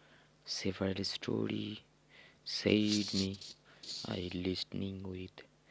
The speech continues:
mind very well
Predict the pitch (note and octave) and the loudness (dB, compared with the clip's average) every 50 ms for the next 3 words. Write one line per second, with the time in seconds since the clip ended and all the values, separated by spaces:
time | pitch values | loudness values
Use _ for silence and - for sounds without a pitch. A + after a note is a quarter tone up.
0 | - - - _ _ _ _ - - F#2+ F#2 F#2+ F#2+ G2 G2 G2 G2+ G2 G2 G2 | -20 -20 -20 _ _ _ _ -8 -6 -4 -2 0 0 0 0 -2 -4 -4 -6 -8
1 | G2+ G2 - - - _ _ _ _ _ _ _ _ _ _ _ _ _ _ _ | -10 -12 -14 -14 -16 _ _ _ _ _ _ _ _ _ _ _ _ _ _ _
2 | _ _ _ _ _ _ _ _ _ _ _ _ _ _ _ _ _ _ _ _ | _ _ _ _ _ _ _ _ _ _ _ _ _ _ _ _ _ _ _ _
3 | _ _ _ _ _ _ - - G#2 G2 G2 G2 G2 - - F#2+ G2 G2+ G2+ G2 | _ _ _ _ _ _ -4 0 0 0 0 -2 -6 -4 0 2 2 4 4 2
4 | G2+ G#2 | 0 -4